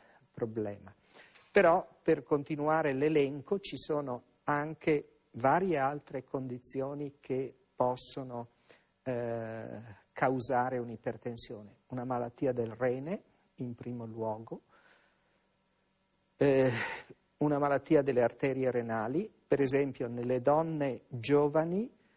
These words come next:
la causa, una delle cause più frequenti da ricercare necessariamente, eh, è la fibrodisplasia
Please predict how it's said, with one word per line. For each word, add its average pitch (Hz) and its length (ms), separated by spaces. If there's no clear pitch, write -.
la 135 180
causa, 147 580
una 160 240
delle 127 200
cause 143 500
più 170 200
frequenti 151 720
da 123 140
ricercare 147 880
necessariamente, 123 1400
eh, 127 600
è 147 340
la 139 140
fibrodisplasia 139 1400